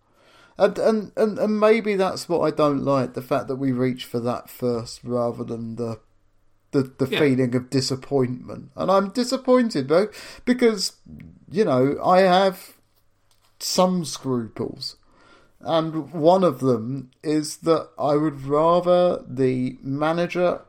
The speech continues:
Speaker 1: of my football club be nice.
Speaker 2: Yeah.
Speaker 1: And, you know, if he can be, if, if, if,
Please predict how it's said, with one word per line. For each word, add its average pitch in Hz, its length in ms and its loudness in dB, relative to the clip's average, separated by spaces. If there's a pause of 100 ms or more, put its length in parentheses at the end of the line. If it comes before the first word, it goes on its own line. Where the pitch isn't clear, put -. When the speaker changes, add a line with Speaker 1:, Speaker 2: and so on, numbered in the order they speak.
Speaker 1:
of 143 200 -4
my 135 140 0
football 127 500 -6
club 113 360 -6 (460)
be 156 160 -2
nice. 151 800 -6 (220)
Speaker 2:
Yeah. 127 300 -6 (360)
Speaker 1:
And, 151 540 -2 (260)
you 175 140 -2
know, 135 260 2
if 175 160 -4
he 180 140 -2
can 175 180 -2
be, 175 440 -4 (600)
if, 147 220 -8
if, 160 240 -8
if, 160 420 -6